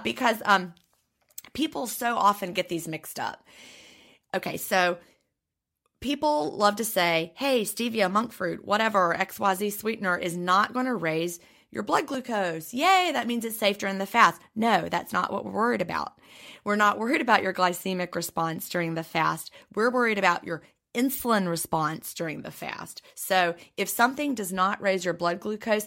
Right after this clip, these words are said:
that has nothing to do with what the insulin response is. So you, people get, get those things so mixed up.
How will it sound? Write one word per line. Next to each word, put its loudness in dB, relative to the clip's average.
that 2
has 0
nothing 0
to -2
do -2
with 0
what -4
the -4
insulin -4
response -8
is. -8
So 0
you, -2
people -2
get, -6
get -6
those -2
things -8
so 0
mixed -6
up. -12